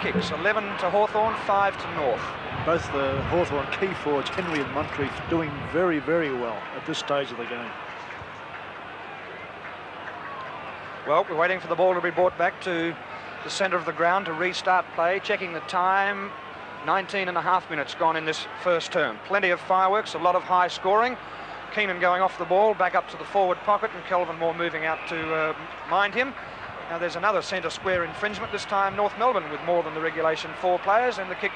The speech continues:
Speaker 1: to go in the centre of the ground to Alan Goad of Hawthorn. Hawthorn four three, North two one, down to the forward line, knocked on, a chance now for Burns, who lost it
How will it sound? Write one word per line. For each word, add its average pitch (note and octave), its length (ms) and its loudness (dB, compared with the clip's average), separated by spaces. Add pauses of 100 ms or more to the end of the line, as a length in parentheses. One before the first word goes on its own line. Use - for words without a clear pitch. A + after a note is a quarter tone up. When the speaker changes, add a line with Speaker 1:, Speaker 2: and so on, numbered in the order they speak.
Speaker 1:
to - 60 -8
go F3+ 300 4
in B3 80 -2
the B3 60 -2
centre G3 240 0
of D#3+ 60 -4
the D#3+ 80 -6
ground E3+ 340 2 (420)
to - 160 0
Alan E3 240 2
Goad D3+ 200 2
of C#3 120 -4
Hawthorn. D3 520 2 (720)
Hawthorn A3 500 2
four G#3 260 2
three, G#3 280 0
North G#3 360 2
two A3+ 220 0
one, F#3 200 4
down G#3 180 4
to A#3+ 40 2
the A3 80 0
forward F3+ 380 2
line, E3+ 320 2
knocked A3 240 4
on, G3 140 4
a G3+ 40 -2
chance G#3 340 -2
now G3 140 2
for F#3 140 -4 (100)
Burns, G#3+ 380 2
who E3+ 180 -4
lost F#3+ 220 4
it A3+ 80 -2